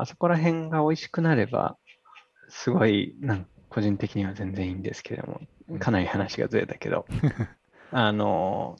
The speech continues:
Speaker 1: とりあえず、その、バッタを倒しに、アフリカへっていう本は、すげえ面白いんでおすすめです。
Speaker 2: ああ。なんか、その、名前はよく聞くなと思いつつ、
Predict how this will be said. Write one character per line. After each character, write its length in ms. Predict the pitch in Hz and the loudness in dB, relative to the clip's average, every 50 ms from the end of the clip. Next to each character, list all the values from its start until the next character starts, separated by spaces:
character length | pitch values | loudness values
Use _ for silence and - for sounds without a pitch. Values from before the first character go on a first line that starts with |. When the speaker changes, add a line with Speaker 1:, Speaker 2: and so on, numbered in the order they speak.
| _ - | _ 0
Speaker 1:
と 80 | 131 | 2
り 100 | 135 135 | 4 4
あ 40 | 123 | 4
え 40 | 117 | 4
ず、 200 | 104 - - - - | 2 0 -4 -6 -4
そ 140 | - - - | -4 -6 -4
の、 180 | - - - - | -4 -6 -6 -6
バ 160 | - 120 123 | -4 -4 -4
ッ 20 | - | -2
タ 160 | _ 113 104 | _ 2 2
を 60 | 101 98 | 2 0
倒 260 | - 110 98 95 92 | 0 0 0 0 -2
し 180 | - - - | -4 -6 -8
に、 180 | - - - - _ _ _ _ _ _ _ _ _ _ _ - | -8 -8 -8 -10 _ _ _ _ _ _ _ _ _ _ _ 0
ア 80 | - | 2
フ 80 | - 104 | 2 4
リ 120 | 101 92 | 2 0
カ 140 | - - 101 92 | 0 0 0 0
へ 40 | - | -2
っ 20 | |
て 180 | - _ - - | -4 _ -4 -2
い 60 | - | -2
う 40 | - | -2
本 240 | - - 101 92 87 | -4 -4 -4 -4 -4
は、 200 | 87 - - _ _ _ _ _ _ _ _ _ | -4 -6 -6 _ _ _ _ _ _ _ _ _
す 160 | - - - | -8 -6 -2
げ 100 | 104 95 | 0 0
え 40 | 90 | 0
面 140 | 92 98 92 | 0 -2 -4
白 180 | - - 104 95 | -4 -4 -4 -4
い 60 | 80 | -4
ん 40 | - | -6
で 60 | - | -8
お 80 | - - | -10 -10
す 140 | - - - | -10 -10 -10
す 60 | - | -8
め 100 | - 73 | -10 -8
で 160 | - - - | -8 -8 -10
す。 240 | - - - - - - | -10 -14 -18 -20 -16 -12
Speaker 2:
あ 40 | 107 | -12
あ。 400 | 95 92 85 82 80 - _ _ _ _ _ _ _ _ - - - - - _ _ _ - | -10 -10 -10 -12 -14 -18 _ _ _ _ _ _ _ _ -20 -20 -20 -20 -20 _ _ _ -20
な 40 | 143 | -14
ん 20 | |
か、 60 | - | -6
そ 80 | - 127 | -4 -2
の、 140 | 117 120 135 | -2 0 0
名 60 | 156 | 2
前 80 | 170 185 | 2 4
は 80 | 185 180 | 4 4
よ 80 | 190 | 4
く 100 | - - | 2 -4
聞 100 | - - | -10 -6
く 140 | - - 131 | -2 0 2
な 160 | 131 131 131 | 2 2 0
と 80 | - 123 | 0 -2
思 160 | 117 117 113 | -2 0 -2
い 60 | 110 | -2
つ 80 | - - | -4 -8
つ、 320 | - - - 104 107 - | -10 -6 -4 -4 -4 -4